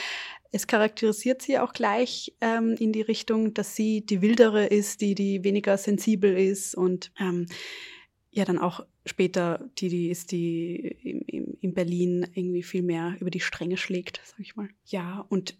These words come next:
weil wir eben, genau, weil du gesagt hast, wir waren viel im Inhalt, es gibt natürlich auch noch Aspekte wie das Bildformat, äh, was sich im Film ändert, das können wir dann ja auch noch mit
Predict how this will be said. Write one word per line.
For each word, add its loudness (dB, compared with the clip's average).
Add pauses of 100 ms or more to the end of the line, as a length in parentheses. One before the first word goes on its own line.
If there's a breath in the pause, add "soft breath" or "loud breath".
(120)
weil 0
wir 0
eben, 2
genau, 4
weil -2
du -2
gesagt -8
hast, -12
wir 0
waren 2
viel -2
im 0
Inhalt, 2
es -6
gibt -8
natürlich -4
auch -4
noch -2 (140)
Aspekte -6
wie 0 (340 loud breath)
das -8
Bildformat, 2
äh, 0
was -4
sich -6
im -2
Film 0
ändert, 0
das -12
können -6
wir -8
dann -6
ja -8
auch -12
noch -6
mit -6